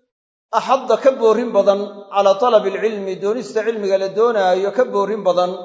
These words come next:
minha ay min hadhihi alkalima, kelmaddan. Kelmaddana waxaa loo jeedaa, jumladaa loo jeedaa.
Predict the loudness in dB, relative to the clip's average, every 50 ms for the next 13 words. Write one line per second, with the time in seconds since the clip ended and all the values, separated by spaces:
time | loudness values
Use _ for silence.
0 | -16 -18 -20 -20 -20 _ _ _ _ _ _ _ _ _ _ _ _ _ -4 -2
1 | -2 0 2 2 2 2 2 0 -2 -2 -2 0 0 0 0 0 -4 -6 -4 -4
2 | -2 -2 -2 -4 -6 -6 -4 -6 -6 -4 -4 -4 -4 -4 -6 -8 -10 -16 -20 -20
3 | -20 -20 _ _ _ _ _ _ _ _ _ _ _ -4 -2 -2 0 0 0 0
4 | 0 0 0 0 -2 0 0 0 -2 -2 -2 -4 0 4 4 4 4 2 -4 -10
5 | -14 -16 -18 -20 -20 -20 _ _ _ _ -10 -8 -4 -2 0 0 2 2 2 2
6 | 0 -6 -8 -8 -12 -14 -14 -16 -20